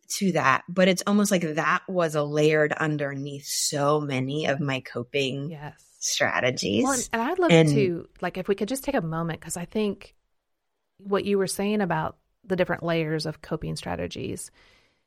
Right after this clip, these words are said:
Speaker 2: we were talking before we hopped on this podcast, so I know that you'll be able to integrate this really well. So in our book, More Than Your Number, um,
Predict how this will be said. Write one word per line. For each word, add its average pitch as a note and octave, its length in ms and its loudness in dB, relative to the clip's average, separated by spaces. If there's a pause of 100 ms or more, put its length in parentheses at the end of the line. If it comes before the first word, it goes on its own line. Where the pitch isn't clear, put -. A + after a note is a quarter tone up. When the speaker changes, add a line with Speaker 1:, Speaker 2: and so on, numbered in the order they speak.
(720)
Speaker 2:
we A3 160 6
were A#3 80 12
talking G3 280 0
before E3+ 500 2
we E3 360 0
hopped E3 260 -4
on D#3+ 80 -2
this D#3 120 -6
podcast, D#3+ 440 -6
so F3+ 220 -2
I D#3+ 120 -2
know E3 120 -2
that - 180 -4
you'll E3+ 240 0
be F3 160 0
able E3+ 180 2
to E3+ 200 -4
integrate F3+ 360 -4
this - 200 -6
really E3 300 -4
well. F3 460 2
So F3+ 540 4 (140)
in G3+ 120 4
our A3 120 8
book, F3 340 4
More F3+ 180 0
Than E3 120 -2
Your D3 100 -6
Number, D#3 480 -4 (380)
um, D#3+ 580 -4